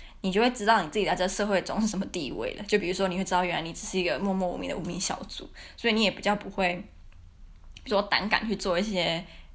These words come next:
逾矩的事情。<laughs> 对，这样讲好像回到古代的感觉。接下来是我原本想说要录，但是我后来没时间录的，上个礼拜讲的。这个是一个叫做Fairclough的人写的，然后这篇论文叫做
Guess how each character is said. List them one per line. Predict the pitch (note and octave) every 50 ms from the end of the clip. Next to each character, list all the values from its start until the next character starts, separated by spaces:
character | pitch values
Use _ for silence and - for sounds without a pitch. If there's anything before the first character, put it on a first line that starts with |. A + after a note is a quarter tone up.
| - -
逾 | - G#3 G3+ A3+ B3
矩 | A#3+ - F#3+ - -
的 | G#3+
事 | - - - - -
情。 | - - - G3 F#3+ - -
<laughs> | - - -
对， | - - - G3+ - - - - - -
这 | - C4+
样 | C4 A#3+
讲 | A3 - D#3+ C#3 - G3+ G3 -
好 | - G3
像 | G#3+ G#3 A3
回 | G3+ E3
到 | F3
古 | G3 - - - -
代 | - D#3+ C3+
的 | - -
感 | - - - A3 A3
觉。 | - - - - - - - - - _ -
接 | - C4+ C4+
下 | C4+ D#4 C#4
来 | A3+ F#3+ G3
是 | A3+ - - C#4 C#4 C4 A#3+ G#3+ G#3 G#3+ - - A3
我 | G3+ F#3+
原 | F#3+ G3 G#3+
本 | A3 G#3+ G#3+
想 | A3 - G#3 - G#3
说 | - F#3+ F#3
要 | G3+ G#3+ G3+ F#3
录， | F#3+ G3+ G#3 G3 -
但 | F#3+ G3 G3+
是 | - G#3
我 | F3 -
后 | - - A3+
来 | F#3 - -
没 | - -
时 | G3 - - -
间 | - - D3+ D3+ D3
录 | E3 F3 -
的， | - - - - - - - - - - - - - -
上 | - - G#3+ F3+ E3+
个 | -
礼 | - -
拜 | - F3+ E3+ F3
讲 | - - - - - A3
的。 | - - - - -
这 | - A#3 G#3+
个 | G3+ G3
是 | G3 - A3 G#3+ G3+ G3 F3+ C#3+
一 | - - G3+ F#3
个 | F3
叫 | F#3+ G#3 G#3
做 | G3+ G#3 G#3 G3+ G3
Fairclough | G3+ - A#3+ G#3+ A3 A3 A3 A3 - - - - - - - - - - - - - - - - - - -
的 | - E3 C#3 A#2+
人 | - A2 A2 - - A3
写 | - - - E3+ B2+ D2
的， | C2+ -
然 | - E3+ G3
后 | G3+ G3
这 | - A3+ G#3+
篇 | A3 A3 F#3 F3+
论 | G3+ G#3+ G3
文 | E3 F3+ F#3+
叫 | G3+ G3
做 | F#3 G3+ G#3 G3+ F#3+ F3 -